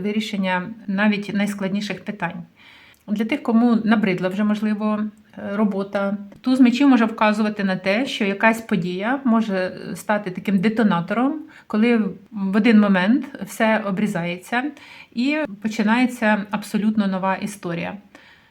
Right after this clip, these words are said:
Е, також хочу звернути вашу увагу на те, що у робочих питаннях ви більшою частиною будете розраховувати на себе, на свої особисті таланти, на свій розум.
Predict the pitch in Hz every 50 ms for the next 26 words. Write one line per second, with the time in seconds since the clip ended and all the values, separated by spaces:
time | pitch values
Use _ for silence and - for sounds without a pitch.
0 | _ _ _ - 214 214 214 214 277 277 277 262 240 - - 226 226 226 202 214
1 | 226 220 226 233 220 220 196 208 202 202 - 208 190 196 196 196 190 190 190 185
2 | - 233 262 302 294 - - - - - 233 226 226 208 - - - 214 214 214
3 | 208 202 196 196 196 202 196 - - - - - 214 220 214 233 233 220 220 -
4 | - - - - 269 285 269 214 208 - - 190 196 233 254 262 262 233 - 202
5 | 202 240 233 - 226 208 202 202 202 214 214 - 277 277 269 233 208 202 190 220
6 | 202 208 208 - 202 196 190 185 - 214 220 208 208 208 208 233 226 196 190 196
7 | 196 - 196 190 196 214 226 220 226 - 196 175 170 165 190 220 226 - - -
8 | - - - - - - 214 214 - - 233 240 269 262 240 - - 202 202 254
9 | 247 - - 226 220 - 254 254 240 202 175 175 180 180 - - 220 220 240 254
10 | 240 208 196 208 - - 220 240 226 196 190 185 180 175 170 208 220 247 262 277
11 | 277